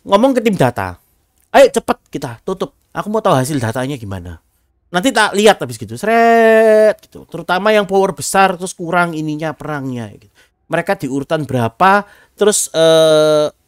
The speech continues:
mereka ini cenderungnya dengan power berapa. Misalnya orang dengan power seratus lima puluh M, tapi dia di urutan cenderungnya dengan orang power delapan puluh M. Aku nggak akan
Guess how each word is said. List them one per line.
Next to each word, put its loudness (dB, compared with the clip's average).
mereka 2
ini 2
cenderungnya 0
dengan -2
power 0
berapa. -10
Misalnya -4
orang 2
dengan -4
power -2
seratus -8
lima -4
puluh -4
M, -8
tapi 0
dia 2
di 0
urutan 2
cenderungnya 0
dengan -2
orang -2
power 0
delapan -2
puluh -6
M. -8
Aku -10
nggak 0
akan -2